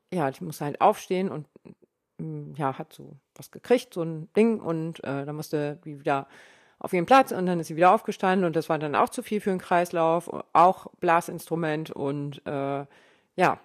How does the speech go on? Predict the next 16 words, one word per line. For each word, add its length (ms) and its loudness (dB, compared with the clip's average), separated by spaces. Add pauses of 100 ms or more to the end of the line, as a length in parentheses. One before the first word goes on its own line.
(180)
die 100 -6
ist 140 -10
dann 160 -12
auch 180 2
direkt 440 -2
<laughs> 460 -8
weggegangen 680 0
und, 440 -8
oder 460 -4
untergehakt 960 -2
weggegangen 600 -2
worden, 320 4
sagen 280 2
wir's 160 -14
mal 100 -8
so. 280 -2